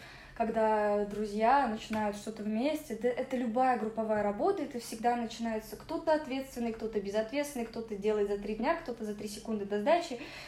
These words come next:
Ну, понятно, что есть, э, думаю, у нас у всех какие-то примеры тоже друзей, которые что-то начинали вместе, и у них всё получилось прекрасно.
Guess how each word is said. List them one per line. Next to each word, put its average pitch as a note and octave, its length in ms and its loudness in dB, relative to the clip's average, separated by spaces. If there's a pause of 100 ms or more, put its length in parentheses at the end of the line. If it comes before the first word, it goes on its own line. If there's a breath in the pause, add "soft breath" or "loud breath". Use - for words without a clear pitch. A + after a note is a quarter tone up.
(240 loud breath)
Ну, A#3 120 -4
понятно, F4 400 6
что - 180 -4
есть, C#4+ 420 0
э, A3+ 540 6 (720)
думаю, A3 300 2
у - 20 4
нас A3+ 200 4
у B3 40 -4
всех C4 180 -4
какие-то - 300 -8
примеры A3 640 6
тоже G#3 260 -2
друзей, A3 260 0
которые G#3 280 -2
что-то G#3 320 -6
начинали G3+ 520 0
вместе, A#3 480 0
и G#3+ 60 2
у G#3 60 2
них G3+ 220 0
всё G3+ 240 -2
получилось G#3 440 -4
прекрасно. B3 600 2